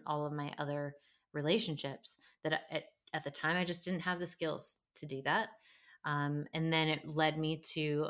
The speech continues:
unlocking pieces from my family system and, you know, parts of my, my family history that were really traumatic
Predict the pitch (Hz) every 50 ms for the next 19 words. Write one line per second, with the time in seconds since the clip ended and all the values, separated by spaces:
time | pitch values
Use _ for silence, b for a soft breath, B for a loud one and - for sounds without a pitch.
0 | - - 151 156 156 151 151 147 147 147 - 156 156 151 - - 151 143 - 156
1 | 151 147 - - 151 151 151 147 147 - - 170 190 202 190 165 151 - - -
2 | - - - - - 147 - _ _ b b b b b b b b b b b
3 | - 156 151 151 147 147 147 147 147 147 143 - - - _ _ - 147 143 139
4 | 139 - - - - 147 147 151 151 - - - - 160 147 147 147 143 143 -
5 | - - - 151 151 143 143 143 143 139 143 - - 151 147 143 - - 147 147
6 | 147 147 143 131 180 185 180 - 165 151 147 147 - 143 147 135 139 135 139 139
7 | 143 139 143 - - 151 151 156 180 190 139 117